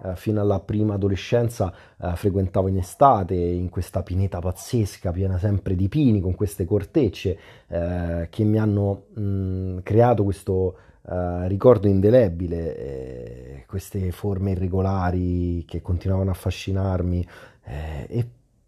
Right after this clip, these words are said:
in più ho un altro ricordo che m'ha smosso, sempre legato a questo,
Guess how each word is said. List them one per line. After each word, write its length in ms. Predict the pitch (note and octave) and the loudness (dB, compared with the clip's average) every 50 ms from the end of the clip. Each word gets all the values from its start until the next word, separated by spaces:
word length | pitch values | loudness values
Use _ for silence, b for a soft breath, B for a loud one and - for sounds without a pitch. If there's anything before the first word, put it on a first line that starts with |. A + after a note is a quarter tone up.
| _ _ _ _ | _ _ _ _
in 220 | - F3+ G#3 G#3 | 0 0 0 2
più 320 | - B3+ C#4+ D4+ D4 C#4+ - - _ _ _ _ _ _ _ _ _ _ _ _ _ _ _ _ - - - | 2 2 2 2 2 0 -4 -12 _ _ _ _ _ _ _ _ _ _ _ _ _ _ _ _ -8 2 4
ho 40 | C#3+ | 6
un 100 | D#3+ D#3+ | 6 6
altro 280 | E3 D3+ - C#3+ C#3 | 4 0 0 0 0
ricordo 560 | C3 A#2+ G2 A#2+ A2+ G2+ F#2+ F2+ F2+ E2 F2+ | 0 4 6 6 8 8 6 4 2 0 -2
che 100 | F2 F#2 | -2 0
m'ha 220 | F#2 F#2 F#2 F#2 F2 | 0 -2 -2 -2 -2
smosso, 640 | E2 F#2+ F#2 F#2 F#2 F2 - - - - F2+ B B B B B B B B | -2 -2 -2 -2 -2 -4 -8 -10 -8 -8 -8 B B B B B B B B
sempre 360 | - - G#2+ G2 - G#2 G2+ | -2 -2 0 0 0 0 0
legato 280 | G2+ F#2+ G2+ G2 F2+ | 2 2 2 0 0
a 40 | F2+ F2+ | -2 -4
questo, 640 | - - G2 F2+ E2 - - - B2 C3 D3+ b | -2 0 0 0 0 -2 -4 -4 -2 -2 -2 b